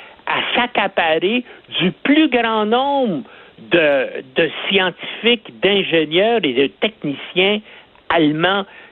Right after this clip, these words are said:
spécialisés dans la recherche sur les fusées de la Seconde Guerre mondiale, euh, pour les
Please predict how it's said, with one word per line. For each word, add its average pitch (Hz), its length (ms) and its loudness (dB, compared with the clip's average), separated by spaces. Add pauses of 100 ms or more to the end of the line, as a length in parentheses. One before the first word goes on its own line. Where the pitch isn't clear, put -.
(120)
spécialisés 170 1000 0 (160)
dans 175 180 0
la 127 280 0
recherche 156 720 -2 (380)
sur 170 140 4
les 143 180 0 (140)
fusées 143 340 -2
de 170 80 -4
la 113 140 0
Seconde 143 420 0
Guerre 139 220 0
mondiale, 160 680 0 (360)
euh, 143 80 2
pour 262 260 0
les 220 160 2